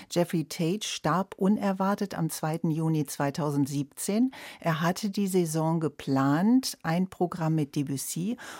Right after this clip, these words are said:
und da hat man Sie gefragt. Nicht nur, weil es französische Musik ist, sondern auch,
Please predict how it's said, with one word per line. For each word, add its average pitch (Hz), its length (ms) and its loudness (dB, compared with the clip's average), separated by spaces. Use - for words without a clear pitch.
und 190 180 0
da 180 140 -2
hat 202 200 -2
man 226 220 6
Sie 165 440 -2
gefragt. - 640 -8
Nicht 214 240 0
nur, 208 140 2
weil 185 160 2
es 170 120 -2
französische 170 680 -2
Musik 202 400 -2
ist, 214 180 -4
sondern 180 360 0
auch, 156 440 0